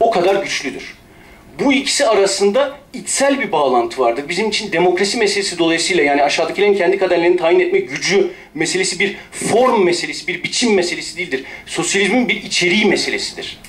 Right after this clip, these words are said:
Bunu güçlendirebiliyorsak eğer, değişik mücadele araçlarıyla yerel yönetim bunun bir başlığı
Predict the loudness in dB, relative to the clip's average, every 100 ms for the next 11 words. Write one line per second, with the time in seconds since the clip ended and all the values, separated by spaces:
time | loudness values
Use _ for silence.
0 | -20 -20 -20 -20 -20 -18 -4 0 2 2
1 | 0 0 0 0 0 0 2 0 0 -4
2 | -2 -2 -4 -16 -12 -4 -2 0 0 2
3 | 0 2 2 2 0 2 2 0 -6 -6
4 | 0 2 4 4 2 -2 -2 -2 0 0
5 | 0 -2